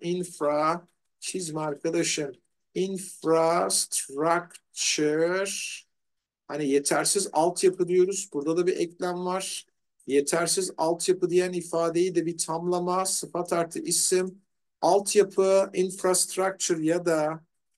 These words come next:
infrastructure ki structure yapı demek eşittir substructure arkadaşlar. Bunların hepsi altyapı olarak geçiyor literatürde.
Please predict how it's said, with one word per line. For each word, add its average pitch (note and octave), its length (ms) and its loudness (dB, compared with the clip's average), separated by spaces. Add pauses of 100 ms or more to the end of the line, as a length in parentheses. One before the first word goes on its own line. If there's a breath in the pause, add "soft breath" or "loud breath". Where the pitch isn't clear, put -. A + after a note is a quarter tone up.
(100)
infrastructure E3 2750 -2 (400)
ki G3 120 -2
structure G#3 560 2
yapı E3+ 280 2
demek G3+ 380 0
eşittir G3+ 360 -4
substructure - 1080 -2
arkadaşlar. D3+ 720 -2 (360 soft breath)
Bunların G3 300 0
hepsi G#3+ 280 -2
altyapı G3+ 480 2
olarak F#3+ 400 2
geçiyor G3 400 2
literatürde. F3 1120 0